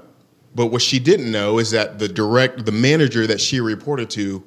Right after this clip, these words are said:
was not well respected in our, in our department. And as time went on, what the members of the team, what I started to see is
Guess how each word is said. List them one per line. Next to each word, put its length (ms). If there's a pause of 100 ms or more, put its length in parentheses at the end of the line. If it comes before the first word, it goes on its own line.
(100)
was 180
not 280
well 160
respected 540
in 100
our, 240 (120)
in 120
our 160
department. 500 (1000)
And 180
as 320
time 440
went 200
on, 680 (340)
what 200
the 80
members 460
of 80
the 60
team, 280
what 140
I 140
started 340
to 80
see 320
is 320